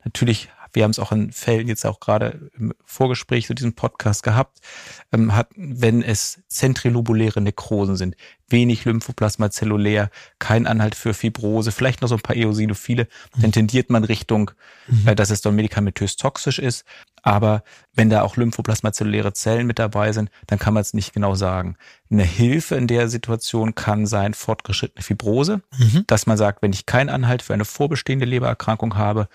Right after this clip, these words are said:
Speaker 1: und dann diese Fibrose als Überraschung in der Biopsie finde, dann tendiere ich dazu, dass das Richtung Autoimmunhepatitis geht, also eine Schädigung, die schon längere Zeit
Speaker 2: Mhm.
Speaker 1: besteht.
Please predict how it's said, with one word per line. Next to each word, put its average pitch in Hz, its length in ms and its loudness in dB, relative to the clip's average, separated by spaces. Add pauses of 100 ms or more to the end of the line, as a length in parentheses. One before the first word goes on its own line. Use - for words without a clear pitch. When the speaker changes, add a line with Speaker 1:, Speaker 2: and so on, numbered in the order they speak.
Speaker 1:
und 117 280 4
dann 110 160 4
diese 107 180 0
Fibrose 104 480 -2
als 98 140 -2
Überraschung 104 480 -2
in 110 60 0
der 104 100 0
Biopsie 107 480 -4
finde, 117 240 -2
dann 107 260 0 (300)
tendiere 110 460 4
ich 107 160 -2
dazu, 107 440 -4
dass 107 160 0
das - 200 -4
Richtung - 280 -4
Autoimmunhepatitis 117 840 0
geht, 117 120 -2
also 101 180 -2
eine 98 60 -2
Schädigung, 113 500 0
die 104 80 -2
schon 101 160 -2
längere 107 340 2
Zeit 113 280 2
Speaker 2:
Mhm. 113 40 4
Speaker 1:
besteht. 123 460 0